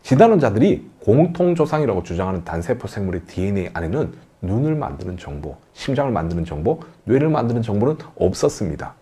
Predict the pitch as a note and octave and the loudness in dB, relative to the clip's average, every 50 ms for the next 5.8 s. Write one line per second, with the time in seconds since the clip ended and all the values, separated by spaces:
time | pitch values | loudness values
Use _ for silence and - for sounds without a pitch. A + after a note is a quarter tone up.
0 | _ - - G3 - G#3+ - C3 A#2+ B2+ B2 - - - - - - - - - | _ 4 4 4 4 6 6 6 6 4 2 -2 -6 -16 -16 -4 0 0 2 4
1 | - F#3+ F#3 G3 - E3+ E3 D#3+ E3 - - - A2 A#2+ B2 B2 A#2+ A2+ - - | 4 2 2 2 0 0 0 0 0 -4 -8 -6 -4 -2 -2 -4 -4 -6 -8 -8
2 | D#2+ E2+ E2+ E2+ E2+ F#2 A2 - E2 - - - - C#2+ C#2+ D2+ D2+ D2+ F#2 G2+ | -6 -4 -2 -2 -2 -2 -2 -2 -2 -4 -12 -12 -8 -6 -6 -6 -6 -4 -6 -6
3 | A2 - - - - - G2+ F2 - F2 D#2+ - - - - C2+ D2 C2 - - | -6 -6 -6 -8 -8 -6 -8 -6 -6 -6 -8 -8 -12 -12 -10 -10 -10 -10 -12 -16
4 | _ _ _ _ _ _ - - B2+ D#3 G3 A3 B3+ C4 B3 B3 A3+ F#3+ F3 C3 | _ _ _ _ _ _ 2 4 6 8 8 8 8 6 4 4 4 4 4 2
5 | - - D3 D3 C#3+ A#2 - - E2+ F2+ F#2 A2 D#3+ C#3 E2+ D#2+ | 2 2 2 4 2 2 2 2 2 2 4 2 2 0 -2 -4